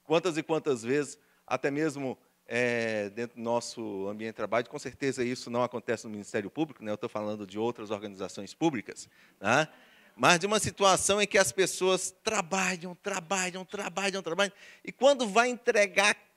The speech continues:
aquilo que tá na sua mão, o pessoal fala assim, "Ah, e aí, o que é que eu faço com isso?" "É, mas não foi isso que você pediu?" "Não." Né?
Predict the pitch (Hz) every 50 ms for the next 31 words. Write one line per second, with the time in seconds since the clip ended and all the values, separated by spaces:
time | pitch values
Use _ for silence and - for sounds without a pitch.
0 | _ _ - - - 214 226 240 247 233 233 - - - 208 202 196 190 - -
1 | 208 202 190 185 190 196 208 208 - 208 190 - 208 180 175 - 175 156 165 -
2 | - - _ _ _ _ - 190 196 165 104 82 - - _ _ _ _ _ _
3 | _ _ _ _ _ _ _ _ _ _ _ _ _ _ _ _ _ _ - 170
4 | 180 170 147 120 - 156 156 - 151 131 - 143 131 - - - 131 110 95 -
5 | - - - - - _ _ _ _ _ _ _ _ _ _ _ _ _ _ _
6 | _ _ _ _ - - 139 113 92 101 117 131 139 170 160 - 180 185 196 190
7 | - - 143 - 160 - - 123 110 120 160 196 285 381 - _ - 202 208 196
8 | 147 117 107 - _ _ _ _ _ _ _ _ _ _ _ _ _ _ _ _
9 | _ _ 98 104 131 143